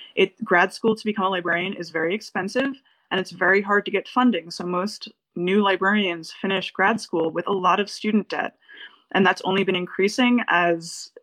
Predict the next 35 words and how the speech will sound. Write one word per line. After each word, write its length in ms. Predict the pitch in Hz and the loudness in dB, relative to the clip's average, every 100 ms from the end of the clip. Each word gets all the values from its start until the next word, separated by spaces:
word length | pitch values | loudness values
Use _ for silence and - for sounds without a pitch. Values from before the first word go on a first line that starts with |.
| _ _ _ - | _ _ _ 2
throughout 260 | 190 185 | 4 4
the 100 | 180 | 2
entire 400 | 180 - 185 185 | -2 2 4 4
academy, 480 | 175 214 214 208 175 | 2 2 2 2 -4
we've 220 | 160 170 | -4 -4
seen 420 | - 180 170 170 - | -4 -8 -6 -6 -6
decades 440 | - 190 214 175 156 | 0 2 4 4 2
at 80 | - | -6
this 160 | 156 | -6
point, 280 | - 165 135 | -4 -4 -2
since 200 | 160 - | -6 0
the 100 | 190 | 4
late 220 | 175 175 | 4 4
sixties, 460 | - 240 - 160 - | 2 2 4 2 2
increasing 760 | 170 - 190 202 185 170 160 - - _ - | -2 2 2 4 2 0 -2 -10 -20 _ -14
expense 560 | - - 214 208 - | -12 -2 2 2 0
put 180 | - 214 | -4 0
on 120 | 185 | 0
individuals 800 | 170 170 180 208 196 175 170 - - - - - - | 0 -2 0 2 4 4 2 -2 -14 -18 -18 -18 -6
and 300 | - 175 185 | -2 0 0
defunding, 480 | 180 - 208 202 185 | 0 2 4 4 2
especially 400 | 180 185 185 185 | -2 -4 0 0
by 440 | 175 165 165 160 - _ - _ _ | 2 2 2 -2 -4 _ -20 _ _
states 640 | - - 196 180 - - - | -16 2 4 4 0 -12 -4
and 260 | 165 165 160 | -2 -2 -4
the 60 | |
federal 340 | 170 185 190 165 | 0 4 4 4
level. 400 | 165 - 190 226 - - - - | 2 2 2 0 -6 -16 -16 -16
So 480 | - 220 202 190 - _ | -2 4 6 6 4 _
we 140 | 185 208 | -2 2
have 200 | 208 202 | 2 0
to 80 | 220 | -2
think 300 | 220 202 - | 0 -4 -4
through 500 | - 220 190 180 196 - | 0 4 4 2 -6 -14
why 640 | - 185 170 175 190 233 | -6 2 4 4 2 0